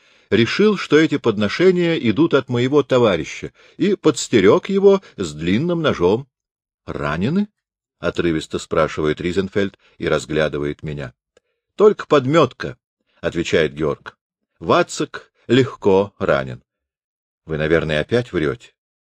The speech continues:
«На этот раз нет». Я с восхищением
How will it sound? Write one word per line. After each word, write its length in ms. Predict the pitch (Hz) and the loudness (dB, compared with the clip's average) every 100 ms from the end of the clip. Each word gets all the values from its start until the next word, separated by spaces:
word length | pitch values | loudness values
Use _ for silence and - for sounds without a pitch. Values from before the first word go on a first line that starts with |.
| _ _ _ | _ _ _
«На 240 | - 90 85 | -8 -2 0
этот 260 | 90 90 | 0 -2
раз 300 | 87 87 - | -2 -2 -2
нет». 440 | - 73 64 _ _ _ _ _ _ _ _ _ _ _ _ _ _ _ | -8 -8 -10 _ _ _ _ _ _ _ _ _ _ _ _ _ _ _
Я 320 | 85 104 101 | -2 0 0
с 120 | 95 87 | -2 -6
восхищением 920 | 82 - - - 117 147 131 123 | -6 -6 -10 0 0 2 0 -4